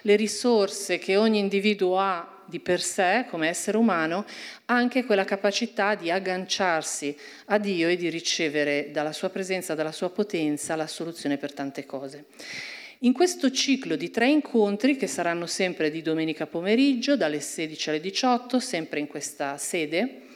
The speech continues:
parliamo proprio dell'essere genitori. Quindi,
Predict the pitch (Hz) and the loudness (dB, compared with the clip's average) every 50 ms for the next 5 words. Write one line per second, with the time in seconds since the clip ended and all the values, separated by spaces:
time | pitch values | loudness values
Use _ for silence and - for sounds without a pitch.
0 | - - - - - - - - - - - - _ - 349 349 285 214 180 208 | -20 -20 -20 -20 -20 -18 -16 -16 -16 -18 -18 -4 _ 0 2 4 4 2 4 2
1 | 320 359 - 202 165 165 214 233 233 196 190 202 - - - 175 175 170 170 165 | 2 2 2 2 2 2 2 4 4 4 2 0 -2 -4 -4 -2 -4 -2 -2 -4
2 | 165 170 170 170 - 180 175 170 170 170 170 170 180 170 - - _ _ _ _ | -4 -4 -4 -4 -2 -2 0 0 0 -2 -4 -8 -8 -12 -20 -20 _ _ _ _
3 | - - - - - - - - - - - _ _ _ _ - 254 226 180 165 | -20 -20 -20 -18 -20 -20 -20 -20 -20 -20 -20 _ _ _ _ 4 6 6 6 4
4 | 151 147 143 147 - - - | 0 -2 -2 -4 -6 -10 -16